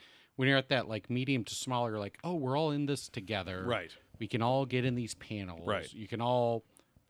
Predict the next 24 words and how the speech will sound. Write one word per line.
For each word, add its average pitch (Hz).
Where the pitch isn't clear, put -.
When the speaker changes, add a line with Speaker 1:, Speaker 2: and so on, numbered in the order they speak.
Speaker 1:
keep 131
seeing 131
the 113
same 120
fucking 110
weirdos 101
Speaker 2:
I 156
was 156
just 98
Speaker 1:
and 139
Speaker 2:
gonna 156
Speaker 1:
whatever." 110
Speaker 2:
say, 143
yeah. 98
Speaker 1:
Uh, 113
Speaker 2:
There's 160
a 160
camaraderie 170
just 127
even 135
seeing 123
the 113
same 120
person 104